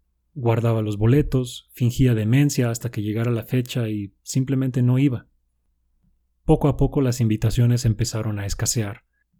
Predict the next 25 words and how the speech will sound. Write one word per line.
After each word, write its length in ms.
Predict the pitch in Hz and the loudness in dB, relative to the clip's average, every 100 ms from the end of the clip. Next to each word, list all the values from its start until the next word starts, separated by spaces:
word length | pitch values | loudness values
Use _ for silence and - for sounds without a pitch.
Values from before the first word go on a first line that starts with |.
| _ | _
y 200 | - 117 | 0 2
el 120 | 110 - | 2 0
ciclo 360 | 135 123 139 | -2 2 4
de 80 | 131 | 4
fiestas 460 | 127 131 123 127 107 | 2 0 2 0 0
de 100 | - | 0
quince 340 | 117 117 143 | 0 2 2
años 320 | 110 110 127 | 2 0 0
a 60 | 110 | 0
terminarse, 680 | - 117 123 147 - - - _ _ _ _ | 2 4 4 2 -2 -10 -18 _ _ _ _
y 100 | 131 | 0
yo 100 | 123 | 2
empecé 260 | 135 127 131 | 4 4 2
a 60 | |
sentir 340 | 123 120 120 113 | 2 2 2 2
alivio. 420 | 104 101 92 87 _ _ _ _ _ _ _ _ _ _ | 0 -2 -4 -10 _ _ _ _ _ _ _ _ _ _
Pero 200 | 117 107 | 2 6
hubo 240 | 139 160 | 6 6
una 320 | 156 180 208 180 | 8 8 6 6
compañera 560 | 147 123 123 113 120 | 2 4 4 4 2
de 100 | 117 | 0
las 160 | 98 98 | 0 2
más 160 | 127 | 2
populares 720 | - 143 143 131 156 135 104 - | 2 -2 2 4 2 0 -2 -4
que, 300 | 107 101 | -6 -6